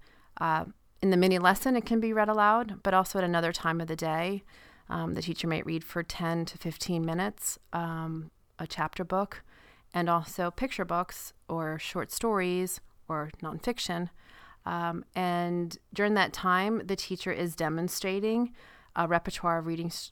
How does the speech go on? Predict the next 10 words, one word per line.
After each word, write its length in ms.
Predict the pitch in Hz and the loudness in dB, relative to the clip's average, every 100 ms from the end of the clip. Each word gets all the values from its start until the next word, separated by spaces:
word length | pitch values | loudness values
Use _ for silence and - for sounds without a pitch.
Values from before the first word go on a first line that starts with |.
| - | -6
um, 220 | 160 160 | -4 -4
strategies. 760 | - 85 80 - - - - | -6 -6 -6 -6 -8 -8 -8
She's 220 | - 170 180 | -6 -4 -4
just 180 | 170 | -4
being 220 | - 170 170 | -4 -2 0
a 40 | |
natural 480 | 156 156 156 - 175 | 2 2 0 -2 -2
reader, 400 | 165 165 165 165 | -2 -2 -2 -4
thinking 400 | - 175 165 170 | -2 -2 -2 -4
aloud 540 | 160 151 156 156 156 | -2 -2 -2 -2 -6